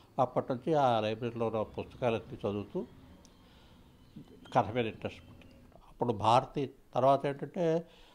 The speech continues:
అక్కడికి పుస్తకాలు రాకపోతే, అక్కడికి మూడు కిలోమీటర్ల దూరంలో అల్లినగర్లో పోస్ట్ ఆఫీస్ ఉండేది. అక్కడికి సైకిల్ మీద వెళ్ళి,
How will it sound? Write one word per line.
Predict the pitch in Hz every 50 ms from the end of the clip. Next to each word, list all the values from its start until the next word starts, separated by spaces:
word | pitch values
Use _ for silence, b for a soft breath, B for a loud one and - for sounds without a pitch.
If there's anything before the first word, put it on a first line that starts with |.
| b b b b _ _ - -
అక్కడికి | - 110 117 123 123 - 131 123 120 - - 131
పుస్తకాలు | - - - - 160 151 143
రాకపోతే, | 143 139 135 123 - - 139 143 - 180 156
అక్కడికి | 135 135 - - 131 127 120 - 131 123
మూడు | 120 117 120 110 104 117 127 123 120
కిలోమీటర్ల | - 135 127 139 143 131 143 135 - 139 123
దూరంలో | 123 127 120 120
అల్లినగర్లో | 110 104 110 123 123 135 131 131 127 120
పోస్ట్ | - - - 110 92 - 127
ఆఫీస్ | 110 - -
ఉండేది. | 123 - - 95 98 101 190 - - - _ _ b b b b b b
అక్కడికి | - 110 110 101 98 -
సైకిల్ | - 110 104 - - 127
మీద | 123 123 120 117
వెళ్ళి, | 113 110 123 151 220